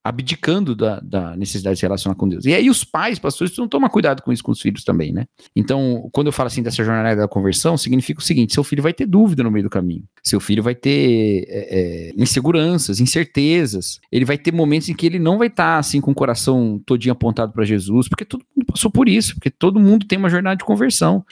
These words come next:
E aí, o que que você vai fazer nesse processo? Você vai simplesmente, Não, peraí, não, porque na minha família é assim, "Sim, porque aqui em casa é assim,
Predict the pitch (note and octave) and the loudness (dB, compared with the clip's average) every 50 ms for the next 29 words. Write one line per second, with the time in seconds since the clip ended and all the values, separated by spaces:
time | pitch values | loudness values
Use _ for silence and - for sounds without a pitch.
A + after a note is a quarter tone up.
0 | _ - G3 B3+ B3 - - - E4 A#3+ F3+ G3+ E3 E3 C#3+ - D3+ C3+ A#2+ B2 | _ -2 -2 -2 -2 -2 2 4 4 4 4 4 2 2 2 2 0 0 2 2
1 | A#2+ G#2+ A2 G#2 - G#2+ - - G#2+ G2+ - - - - - - - - - - | 0 0 0 -2 -4 -6 -4 -2 -2 0 0 0 -2 -4 -4 -10 -12 -14 -14 -6
2 | - G2 G2 - - G#2 F#2 - - - D3 F3 F#3+ - - F3 F3 F3 F3+ F#3 | -4 -2 -2 -2 -2 -4 -4 -4 -2 0 2 2 2 2 0 0 0 -2 -2 0
3 | F3+ F#3 F3+ D#3 - - D#3 D#3 D#3 D#3 D#3+ - - - C#3 C#3+ B2+ A2 - - | 0 0 0 -2 -2 -2 -2 0 2 0 0 0 0 2 2 2 2 2 0 0
4 | - - G#3+ A#3+ A3+ A3 G#3 F#3 - - C#3+ - - D3+ C3 - - D#3 D3 - | 0 2 2 2 2 4 2 2 2 0 -2 0 -2 -4 -4 -4 -4 -4 -2 -2
5 | C3+ C3+ A#2+ A#2 - - - F#3 G3 G3+ G3+ G3 F#3+ F3+ | -2 -2 -2 -4 -4 -2 0 2 2 4 4 4 2 0